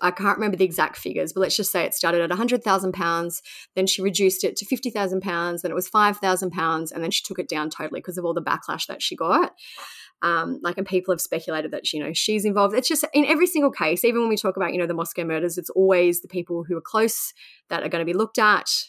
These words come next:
Um, we have no reason to believe it's Paul. Police have said that he was working at home at the time, I believe, that she disappeared. So I'm sure they've looked into that. Um,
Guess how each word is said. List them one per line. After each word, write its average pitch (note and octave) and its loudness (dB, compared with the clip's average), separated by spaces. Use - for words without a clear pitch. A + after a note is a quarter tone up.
Um, E3 -8
we F3+ 0
have G3 2
no G3+ 4
reason F3+ 2
to G3+ -4
believe G3 2
it's F3+ -4
Paul. G#3+ 4
Police A3 2
have A3 0
said G3 0
that F3+ -4
he F#3 4
was F3+ 2
working F3+ 2
at D#3 0
home G3 2
at F3 0
the F3 -10
time, E3+ -2
I E3 0
believe, E3 -2
that - -6
she - -4
disappeared. F3 -2
So - -2
I'm F#3+ 4
sure G3 2
they've F#3+ 4
looked F3+ -2
into F3+ -2
that. E3 0
Um, E3 -6